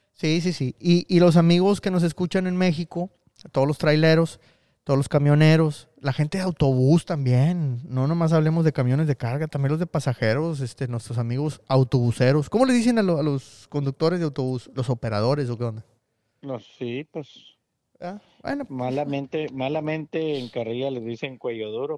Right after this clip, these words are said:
Speaker 2: pero
Speaker 1: <laughs>
Speaker 2: operadores de autobús.
Speaker 1: Porque van, van bien trajeadillos, ¿verdad? Y corbata
Speaker 2: Sí,
Speaker 1: y
Speaker 2: sí.
Speaker 1: la chingada.
Speaker 2: Sí.
Speaker 1: Este, pues, se ven muy profesionales. A mí me gusta cómo, cómo se ven,
Speaker 2: Ujú.
Speaker 1: ¿verdad? Este,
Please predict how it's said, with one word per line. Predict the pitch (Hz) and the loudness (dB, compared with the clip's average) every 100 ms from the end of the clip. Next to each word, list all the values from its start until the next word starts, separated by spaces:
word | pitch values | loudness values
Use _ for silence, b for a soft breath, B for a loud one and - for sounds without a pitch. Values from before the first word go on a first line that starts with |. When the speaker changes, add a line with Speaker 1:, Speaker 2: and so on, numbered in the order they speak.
| - | -12
Speaker 2:
pero | 110 104 | -20 -8
Speaker 1:
<laughs> | - | 2
Speaker 2:
operadores | 392 381 427 523 - - 254 - | 4 4 4 2 2 0 0 0
de | 226 277 | 0 0
autobús. | 208 202 143 _ B B - | 0 -2 -4 _ B B -8
Speaker 1:
Porque | 139 151 | -6 0
van, | 143 156 156 | 0 0 0
van | 151 | 0
bien | 170 190 | 0 -2
trajeadillos, | 214 190 170 139 156 185 190 | -2 2 4 6 4 4 4
¿verdad? | 180 196 | 4 2
Y | 190 | 2
corbata | 165 139 123 131 143 | 0 2 2 2 0
Speaker 2:
Sí, | 143 | 0
Speaker 1:
y | |
Speaker 2:
sí. | |
Speaker 1:
la | 139 135 | 0 -2
chingada. | 143 139 131 B - | -2 -4 -4 B -10
Speaker 2:
Sí. | 107 135 - | -10 -10 -10
Speaker 1:
Este, | 143 139 156 | -8 -8 -10
pues, | - 160 | -12 -4
se | 170 | -2
ven | 185 | 0
muy | 220 247 | -2 -4
profesionales. | 285 233 185 147 131 131 127 | -4 -2 0 0 0 0 0
A | 139 | -2
mí | 156 | 0
me | 185 | 0
gusta | 143 135 143 | 0 -2 -6
cómo, | 131 135 131 | -8 -8 -10
cómo | - 139 | -8 -6
se | 147 | -4
ven, | 123 113 | -4 -4
Speaker 2:
Ujú. | 127 143 | -6 -8
Speaker 1:
¿verdad? | 127 127 196 _ | -8 -8 -10 _
Este, | 135 120 - 135 120 110 | -8 -8 -6 -6 -6 -8